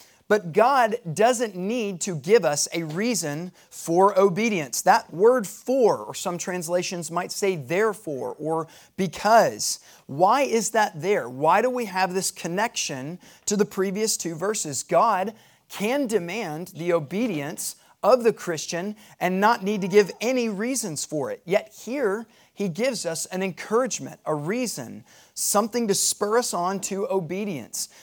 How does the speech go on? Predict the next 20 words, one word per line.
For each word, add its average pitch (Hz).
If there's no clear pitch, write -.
Parents, 180
we 180
might 185
take 165
a 170
lesson 185
here 156
from 139
God. 127
Your 185
children 185
do 160
not 180
need 208
a 170
reason 180
to 185
obey 196
you. 156
However, 165